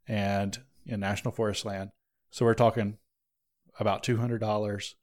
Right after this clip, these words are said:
for gas for what we did. That's just insane. And that is, that is why I travel. It's like, when you look at it that way,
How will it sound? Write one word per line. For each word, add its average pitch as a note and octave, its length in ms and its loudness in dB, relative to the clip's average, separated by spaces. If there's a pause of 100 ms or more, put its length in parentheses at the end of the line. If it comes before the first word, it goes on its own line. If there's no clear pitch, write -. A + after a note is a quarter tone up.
(260)
for B2 100 -2
gas G2+ 460 0 (400)
for G2 400 0 (180)
what A#2 280 0
we A2+ 120 2
did. A2 420 2 (280)
That's A2+ 180 2
just - 180 -4
insane. F#2 420 -6 (280)
And G2+ 380 0
that A#2+ 340 8
is, A2+ 220 6 (220)
that B2+ 260 10
is A#2+ 180 4
why A2+ 280 6
I G#2 80 6
travel. G#2 500 0
It's - 160 -4
like, A2 200 0 (440)
when B2 200 2
you A2+ 160 4
look B2 240 0
at B2+ 180 8
it A#2 200 0
that G#2 240 2
way, C3+ 340 2